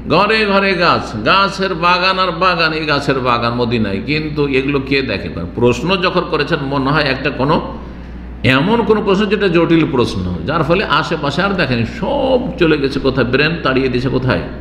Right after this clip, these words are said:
দৌড়িয়ে দিয়েছে, ওই, ওই একবারে ফ-, ওয়াকান নাস ফি শাজারিল বাওয়াদি, হাদিসে রয়েছে। আব্দুর রহমান বলছেন, সবাই ও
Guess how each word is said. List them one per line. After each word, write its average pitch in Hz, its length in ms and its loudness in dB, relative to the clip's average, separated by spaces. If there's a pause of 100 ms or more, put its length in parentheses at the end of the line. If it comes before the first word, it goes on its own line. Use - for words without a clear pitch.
(420)
দৌড়িয়ে 127 300 4
দিয়েছে, 110 280 0
ওই, - 440 -8
ওই 87 80 -4
একবারে 123 420 2
ফ-, - 480 -6
ওয়াকান 127 400 2
নাস 139 240 0
ফি 143 100 0
শাজারিল 147 420 2
বাওয়াদি, 156 500 2 (180)
হাদিসে 120 300 -6
রয়েছে। 113 320 -4 (360)
আব্দুর 131 240 2
রহমান 160 140 0
বলছেন, 170 220 2
সবাই 190 600 0
ও 185 100 -2